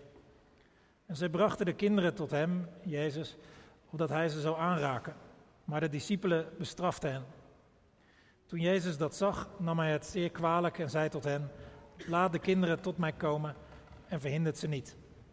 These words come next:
Want voor deze is het koninkrijk van God. Voorwaar, ik zeg u,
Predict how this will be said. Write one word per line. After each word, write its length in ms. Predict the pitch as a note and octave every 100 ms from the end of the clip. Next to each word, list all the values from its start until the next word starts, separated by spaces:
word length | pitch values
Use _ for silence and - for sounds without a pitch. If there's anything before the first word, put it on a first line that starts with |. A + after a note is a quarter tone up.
| - -
Want 180 | - C3+
voor 120 | E3
deze 320 | D3+ F3+ E3
is 80 | D#3
het 120 | C#3+
koninkrijk 640 | - E3+ E3+ D#3 D3+ D3 -
van 240 | E3 E3 -
God. 300 | D#3+ - - - - - _ _ _ _ _ _ _
Voorwaar, 420 | - D#3+ E3+ F3
ik 180 | E3 - -
zeg 280 | - F#3+
u, 140 | F#3